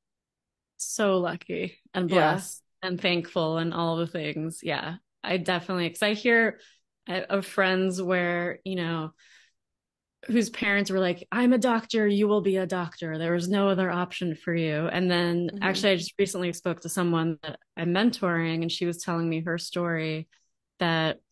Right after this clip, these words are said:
Speaker 1: you know, her parents were doctors. They expected her to go to med school. And as she was going through college, she understood that she had this, like, love and passion for creative and design and that she was good at it.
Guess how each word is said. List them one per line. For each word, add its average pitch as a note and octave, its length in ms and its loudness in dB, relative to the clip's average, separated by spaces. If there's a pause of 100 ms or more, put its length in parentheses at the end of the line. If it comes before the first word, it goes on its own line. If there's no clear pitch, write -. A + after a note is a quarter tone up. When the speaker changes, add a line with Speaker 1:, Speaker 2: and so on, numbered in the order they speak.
Speaker 1:
you F3+ 120 0
know, D#3 100 2
her F#3+ 160 0
parents G3 360 0
were F#3+ 80 0
doctors. F3 680 0
They E3+ 80 0
expected - 460 -4
her G3 80 2
to F#3 60 2
go G3 120 2
to G3 60 2
med G3 320 0
school. F#3 760 0 (460)
And F3 680 0
as F3 160 -2
she - 140 -2
was F3 120 0
going F3 260 2
through F3 180 -2
college, F3+ 520 0
she F3 320 -2 (260)
understood E3+ 540 -2
that - 120 -2
she - 120 -2
had E3 100 -4
this, E3 200 -8
like, D#3+ 160 -6
love E3+ 300 -2
and F3 140 -2
passion E3+ 500 -2
for F3 160 -4
creative F#3 460 0
and F3 160 0
design E3+ 680 -2
and E3+ 180 -2
that - 80 -8
she F3+ 100 -6
was F3 100 -6
good A3 220 0
at F#3 200 2
it. E3 260 -2